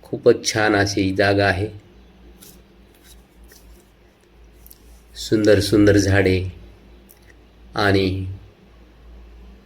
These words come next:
वाहणारे पाणी हे निसर्गप्रेमींना भुरळ घालत असते. या ठिकाणी खूपच शांतता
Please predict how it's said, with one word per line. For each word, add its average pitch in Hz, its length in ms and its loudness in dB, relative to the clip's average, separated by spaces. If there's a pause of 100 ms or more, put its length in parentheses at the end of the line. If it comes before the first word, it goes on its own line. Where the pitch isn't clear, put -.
(140)
वाहणारे 104 500 2
पाणी 95 440 0 (880)
हे 104 480 2 (800)
निसर्गप्रेमींना 113 1400 2 (680)
भुरळ 104 360 2
घालत 98 380 0
असते. - 300 -8 (2250)
या 131 180 6
ठिकाणी 120 680 2 (2250)
खूपच 135 520 0
शांतता 113 760 -2